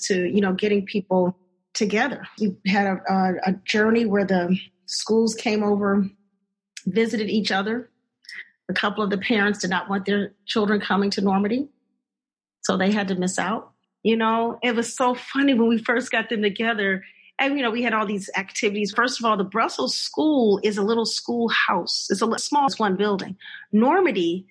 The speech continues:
is this huge, looks like a college campus, beautiful, big, beautiful school. So when they came over, they were like, "Wow, <laughs> okay, this campus is huge."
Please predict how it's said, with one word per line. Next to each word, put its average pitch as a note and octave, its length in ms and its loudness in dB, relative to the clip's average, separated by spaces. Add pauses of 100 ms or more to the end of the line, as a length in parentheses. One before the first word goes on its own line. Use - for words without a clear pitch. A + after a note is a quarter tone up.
(220)
is A3+ 180 -2
this - 560 -4
huge, D4+ 520 4
looks B3+ 140 -2
like B3+ 120 -2
a - 40 -6
college G3+ 440 -2
campus, - 560 -8 (140)
beautiful, A3 720 0
big, A3 260 -2 (140)
beautiful G3 340 0
school. - 440 -6 (100)
So A3+ 160 -2
when A3 80 4
they B3 160 2
came B3+ 360 0
over, F#3+ 480 0 (320)
they G#3 120 2
were G3+ 140 0
like, E3 280 -4 (100)
"Wow, F3+ 380 -4 (180)
<laughs> F#3+ 200 0
okay, - 760 -2 (300)
this - 160 2
campus C#4+ 520 0
is F4 180 0
huge." - 840 -6